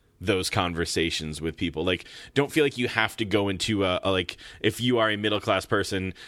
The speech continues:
don't feel like you, you have to seek out the, the low-income communities and go save them and tell them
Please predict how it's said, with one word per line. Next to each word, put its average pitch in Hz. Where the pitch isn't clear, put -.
don't 120
feel 120
like 104
you, 110
you 101
have 98
to 104
seek -
out 90
the, 95
the 95
low-income 104
communities 95
and 92
go 98
save 104
them 92
and 90
tell 101
them 92